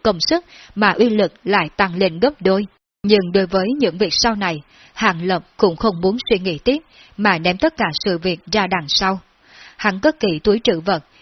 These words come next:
nhìn về phía Thái Âm chân hỏa đang biến thành hỏa nha. Giờ phút này, hình thể của con hỏa nha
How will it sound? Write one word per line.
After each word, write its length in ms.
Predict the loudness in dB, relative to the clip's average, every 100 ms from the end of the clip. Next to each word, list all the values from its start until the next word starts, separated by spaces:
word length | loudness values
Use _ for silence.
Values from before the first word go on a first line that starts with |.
| _
nhìn 240 | 0 0 2
về 220 | 0 0 -2
phía 100 | -4
Thái 180 | -2 -2 -2
Âm 140 | -4
chân 200 | -2 -2 -2
hỏa 220 | -6 -6 -14 -2
đang 260 | 0 0
biến 160 | -2 -2
thành 200 | -2 -4
hỏa 220 | -4 -4
nha. 280 | -4 -4 -4 -8 _ -20 -20 0
Giờ 140 | 2
phút 260 | 2 0 -2
này, 140 | -2 -2 -6 _ -2
hình 200 | -2 0
thể 180 | -2 0
của 160 | 0
con 160 | 0 -2
hỏa 140 | -2 -4 -2
nha 160 | -2